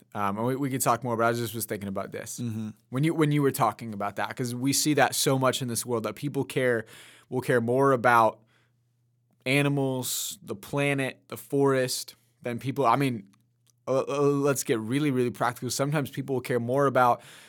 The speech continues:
Speaker 1: views, likes, shares on a social media platform, and they don't care who they hurt or what they have to say as long as they get noticed.
Speaker 2: Yeah.
Speaker 1: But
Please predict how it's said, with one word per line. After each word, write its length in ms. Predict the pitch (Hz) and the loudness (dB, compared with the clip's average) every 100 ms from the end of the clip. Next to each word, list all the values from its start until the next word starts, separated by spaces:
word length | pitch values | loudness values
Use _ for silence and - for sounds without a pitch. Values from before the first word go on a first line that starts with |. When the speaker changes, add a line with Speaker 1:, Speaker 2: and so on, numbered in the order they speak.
| _ | _
Speaker 1:
views, 760 | 101 117 139 143 143 147 - - | -12 0 4 4 4 2 -2 -6
likes, 680 | 123 127 135 135 - - - - | 2 6 6 4 -2 -2 -4 -6
shares 680 | - 147 139 139 135 135 - | -2 2 4 4 2 0 -4
on 120 | 131 | -6
a 60 | 117 | -4
social 300 | 139 123 120 | -4 -4 -4
media 260 | 117 151 143 | 0 2 2
platform, 680 | - 123 - - 120 117 - | 4 2 2 -4 -4 -4 -4
and 120 | 113 | -4
they 80 | 143 | -4
don't 180 | 131 | -4
care 380 | - 131 120 117 - | -4 0 2 0 -4
who 140 | 131 | -4
they 180 | 135 127 | 0 0
hurt 380 | 107 131 127 - _ _ | 0 0 0 -2 _ _
or 120 | 117 | -6
what 160 | 117 127 | -2 0
they 80 | 123 | 2
have 180 | 120 - | 0 0
to 80 | |
say 440 | 110 135 127 117 110 _ _ _ | -2 0 2 0 -2 _ _ _
as 180 | 113 110 | -6 0
long 200 | 131 131 | 0 0
as 280 | 123 110 - - | -2 -2 -6 -4
they 160 | 123 | -2
get 180 | 117 110 | 0 -2
noticed. 540 | 113 127 113 104 - - | 0 0 0 -6 -10 -14
Speaker 2:
Yeah. 260 | - 113 110 - _ _ _ _ _ | -12 -10 -10 -12 _ _ _ _ _
Speaker 1:
But 320 | - 143 135 | 4 4 4